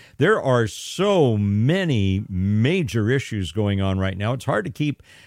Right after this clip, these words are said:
hard to keep track of all of them, but we, I think we need to keep track of the border, what's going on there.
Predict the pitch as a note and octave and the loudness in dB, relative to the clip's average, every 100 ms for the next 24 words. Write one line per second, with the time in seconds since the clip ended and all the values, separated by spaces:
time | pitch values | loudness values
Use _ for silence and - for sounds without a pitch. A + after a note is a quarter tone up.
0 | _ B2 F#3 A2+ - E3 D#3 - - C#3+ | _ 0 0 -2 -4 -4 -6 -8 -2 0
1 | G3 F#3+ A#2+ F#2+ G2+ F#2 E2 F2 F2 A2+ | -2 -4 -4 0 0 0 0 -2 -2 -2
2 | G#2 A2+ A2 G#2+ G#2+ G2 F#2+ A2+ A#2 C3 | 0 0 0 -2 -4 -6 -6 -4 -4 -4
3 | C3 C4+ D3 C#3 E3 - C#3 - E3 D#3+ | -4 -6 -10 -8 -10 -6 -6 -6 -8 -8
4 | D3+ G#2+ A#2+ - G#2+ F2 C3 - C3+ C#3+ | -6 -2 -4 -4 -6 -6 -6 -8 -6 -4
5 | C3 B2 F3 D#3 F#2 C#2 | -4 -4 -4 -4 -4 -6